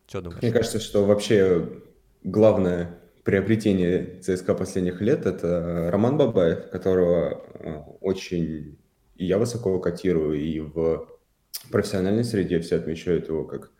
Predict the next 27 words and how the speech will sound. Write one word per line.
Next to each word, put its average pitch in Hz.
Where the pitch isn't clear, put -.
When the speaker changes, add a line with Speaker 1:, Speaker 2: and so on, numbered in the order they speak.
Speaker 2:
большого 92
профессионала, 95
человека, 87
действительно, 82
который 82
и 82
увлечен 85
футболом, 92
и 85
хорошо 95
разбирается 80
в 76
внутренних 92
процессах. -
И 90
поэтому, 92
когда 95
ему 92
в 90
этом 90
году, 92
судя 90
по 87
всему, 90
немножко 87
развязали 92
руки 90